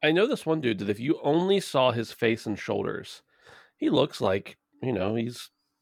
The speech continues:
a fairly normal size, like, a regular dude. But, like, as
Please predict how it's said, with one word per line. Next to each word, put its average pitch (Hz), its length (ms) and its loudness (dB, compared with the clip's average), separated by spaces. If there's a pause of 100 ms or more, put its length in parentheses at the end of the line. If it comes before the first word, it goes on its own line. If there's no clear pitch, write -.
(440)
a - 40 -20
fairly 107 340 2
normal 101 420 2
size, 104 560 -2
like, 107 160 -2
a 101 80 -2
regular 110 460 6
dude. 107 420 0 (640)
But, 135 220 2
like, 127 200 4
as 143 380 2